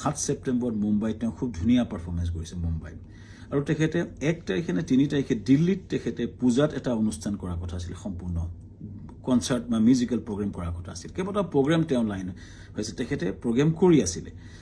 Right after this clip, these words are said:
চ', গতিকে অসুস্থ দেহাৰে আমি অনাটো আমাক এটা অতি ভুল দোষাৰোপ কৰা হৈছে। তৃ-, তৃতীয়তে,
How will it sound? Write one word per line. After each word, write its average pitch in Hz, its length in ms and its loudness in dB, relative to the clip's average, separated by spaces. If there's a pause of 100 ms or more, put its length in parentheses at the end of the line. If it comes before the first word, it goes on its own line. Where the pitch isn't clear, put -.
(140)
চ', - 80 -4
গতিকে 151 440 0 (200)
অসুস্থ - 360 -4
দেহাৰে 131 420 0
আমি 113 260 4
অনাটো 120 380 0
আমাক 95 280 -6 (500)
এটা - 140 -8 (180)
অতি 175 220 -2
ভুল 127 360 4 (260)
দোষাৰোপ 98 420 -8
কৰা 90 200 -4
হৈছে। 82 300 -6 (1080)
তৃ-, 113 320 -2 (140)
তৃতীয়তে, 135 480 2